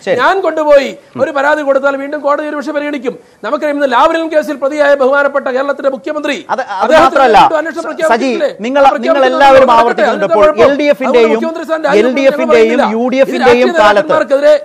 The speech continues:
Speaker 1: സജി,
Speaker 2: ഇത്തരത്തിൽ ആരോപണങ്ങൾ ഉണ്ടാകുന്നത് അത് നടക്കട്ടെ.
Speaker 1: എൽ ഡി എഫിന്റെയും, യു ഡി എഫിന്റെയും കാലത്ത് വിജിലൻസ് അന്വേഷിച്ച എന്ന് പറഞ്ഞാൽ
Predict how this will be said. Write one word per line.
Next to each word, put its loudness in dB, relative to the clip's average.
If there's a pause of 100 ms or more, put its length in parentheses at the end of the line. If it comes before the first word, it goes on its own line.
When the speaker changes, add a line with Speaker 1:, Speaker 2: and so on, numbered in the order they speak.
Speaker 1:
സജി, -2
Speaker 2:
ഇത്തരത്തിൽ -6
ആരോപണങ്ങൾ -2
ഉണ്ടാകുന്നത് 0
അത് 2
നടക്കട്ടെ. 2
Speaker 1:
എൽ 2
ഡി 4
എഫിന്റെയും, -4 (220)
യു -6
ഡി -6
എഫിന്റെയും -2
കാലത്ത് 2 (840)
വിജിലൻസ് -2
അന്വേഷിച്ച -6
എന്ന് -2
പറഞ്ഞാൽ 0